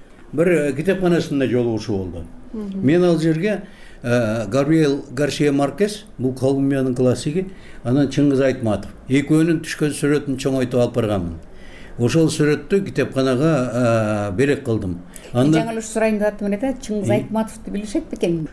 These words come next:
Speaker 1: Эми, э, мен пикир алышканым жок, бирок китепканадан жана байкаганыма караганда кол чабышты ошол жерден. Анан Айтматовдун китептерин алып баргам мен.
Speaker 2: Мгм.
Speaker 1: Ошолорду китепканага белек кылдым. «Мен сиздерге жетиш үчүн,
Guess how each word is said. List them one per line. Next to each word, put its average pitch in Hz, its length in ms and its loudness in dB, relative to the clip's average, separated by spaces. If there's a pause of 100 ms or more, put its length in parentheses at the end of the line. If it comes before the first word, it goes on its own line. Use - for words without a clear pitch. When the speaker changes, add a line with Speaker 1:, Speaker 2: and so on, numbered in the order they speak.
(140)
Speaker 1:
Эми, 220 280 4
э, 196 560 4
мен 196 240 2
пикир 202 240 0
алышканым 214 560 2
жок, 269 280 2
бирок 196 400 2
китепканадан 202 600 0
жана 196 200 4
байкаганыма 196 680 2
караганда 196 400 2
кол 233 260 0
чабышты 190 420 2
ошол 120 200 -2
жерден. 98 500 -4
Анан 170 300 2
Айтматовдун 170 560 0
китептерин 165 480 0
алып 165 260 4
баргам 220 240 0
мен. - 180 -2 (220)
Speaker 2:
Мгм. 196 320 -6
Speaker 1:
Ошолорду 160 480 2
китепканага 139 580 -4
белек 131 320 2
кылдым. 101 360 -4 (360)
«Мен 180 200 4
сиздерге 170 580 2
жетиш 170 320 0 (220)
үчүн, 220 200 0